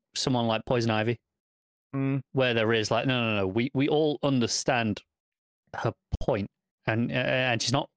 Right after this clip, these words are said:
Speaker 1: wrong in her goals. Uh, just the, the, the methods are, should we say, questionable."
Speaker 2: Yeah.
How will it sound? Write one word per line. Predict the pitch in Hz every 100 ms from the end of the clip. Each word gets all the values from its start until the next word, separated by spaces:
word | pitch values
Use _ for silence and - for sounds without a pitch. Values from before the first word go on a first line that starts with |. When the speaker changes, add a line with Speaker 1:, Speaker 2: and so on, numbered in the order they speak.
| -
Speaker 1:
wrong | 135 143 139 117 107 104 _ -
in | 123
her | 113 113
goals. | 120 110 95 95 - - - _ _ _ _ _ _ _ _ _ _ _
Uh, | 120 107 101
just | 110 101 - -
the, | 117 120
the, | 110 -
the | 120
methods | 117 107 - 107 110
are, | 101 98 95 92 92 90 90 90 _ _ -
should | - -
we |
say, | - 139 -
questionable." | - 117 - 127 113 - _ _ _ _ _ _ _ _ _ _ _ _ _ _ -
Speaker 2:
Yeah. | 202 180 101